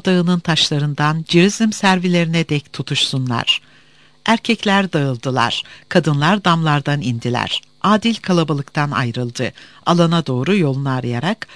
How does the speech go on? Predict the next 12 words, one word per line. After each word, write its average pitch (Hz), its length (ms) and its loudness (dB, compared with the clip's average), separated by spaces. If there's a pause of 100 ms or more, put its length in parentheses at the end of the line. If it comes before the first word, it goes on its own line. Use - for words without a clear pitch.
sokaklarda 185 760 0
yürüdü, 120 600 -4 (100)
kaldırımda. 127 720 -2 (400)
İnsanların 233 640 2
geliş 170 280 2
gidişlerine 131 680 -2
baktı. 120 400 -6 (280)
Günlük 175 360 4
yaşamlarını 131 720 0
sessizce 220 680 -2
sabırla 202 520 0
yaşamalarına. 127 920 -2